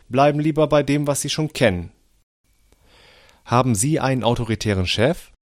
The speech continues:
Dann ist es wahrscheinlich, dass er eine niedrige Ausprägung auf der Offenheitsskala hat. Gewissenhaftigkeit ist korreliert mit Pflichtbewusstsein,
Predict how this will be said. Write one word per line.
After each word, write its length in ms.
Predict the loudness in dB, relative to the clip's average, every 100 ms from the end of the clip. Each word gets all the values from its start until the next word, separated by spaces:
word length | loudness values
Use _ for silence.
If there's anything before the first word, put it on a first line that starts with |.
| _ _ _ _ _ -4
Dann 180 | -2
ist 140 | -2 -4
es 180 | -4 -2
wahrscheinlich, 680 | -2 0 0 0 -2 -6 -6
dass 180 | -4 0
er 180 | 0
eine 280 | 0 0 0
niedrige 420 | 0 0 -2 -2
Ausprägung 580 | -2 -4 -4 -6 -4 -6
auf 200 | -4 -2
der 240 | -2 -2 -2
Offenheitsskala 960 | -2 -2 -2 -4 -4 -4 -2 -2 -2
hat. 240 | -6 -10 -18 _ _ _ _ _ _ _ _ _ _ _ _ _ _ _
Gewissenhaftigkeit 1200 | -8 -4 -2 -2 -2 -4 -6 -8 -4 0 0 0 -6
ist 240 | -12 -6
korreliert 600 | -4 -2 -2 0 -2 -2
mit 340 | -4 -4 -10 _ _
Pflichtbewusstsein, 1080 | -6 -6 -4 -4 -4 -4 -2 0 0 0